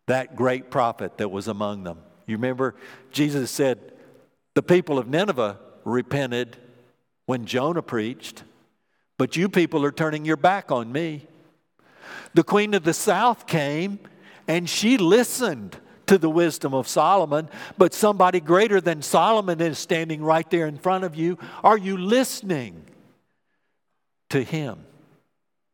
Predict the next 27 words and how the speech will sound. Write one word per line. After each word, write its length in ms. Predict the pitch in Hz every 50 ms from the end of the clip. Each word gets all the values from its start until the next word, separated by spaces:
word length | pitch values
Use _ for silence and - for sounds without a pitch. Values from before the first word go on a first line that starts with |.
| _ _ _ _ _ _ _ _ _ _ _ _ _ _ _ _ _ _ _ - - _ _ _ _ _ _ -
Don't 240 | 123 127 139 127 -
be 120 | 147 151
like 220 | 139 131 131 123
the 100 | - 127
Pharisees 640 | 113 - 131 127 127 127 117 - - 135 123 117 107
and 140 | 120 110 110
the 80 | 110 113
legalists 800 | 113 120 131 117 120 117 117 117 110 - - - - - - - _ _ _ _ _ _ _ _ _ _ _ _ _
who 120 | - 127 123
wanted 380 | 113 123 127 131 131 127 104
to 80 | 113 113
kill 300 | - - 135 131 127 123
Jesus, 760 | 120 - 98 87 85 90 - 101 95 90 - - - - - _ _ _ _ _ _ _ _ _ _ _ _ _ _ _ _ _ _ _ _ _ _ _ _ _ _ _ _ -
who 160 | 123 123 117
acted 380 | 120 131 127 - - 127 101 107
religious 520 | 117 113 127 139 139 127 131 117 - -
on 140 | 113 110 107
the 160 | 107 104 107
outside, 540 | 113 120 127 127 - - 117 101 98 98 98
but 100 | 104 95
inside 480 | 107 120 127 120 - 120 101 101 98
were 140 | 98 98 92
full 260 | - - 120 110 104
of 80 | 101 87
greed 240 | 101 101 104 104 98
and 140 | 92 90 -
corruption. 540 | 95 92 92 95 - - - - - 73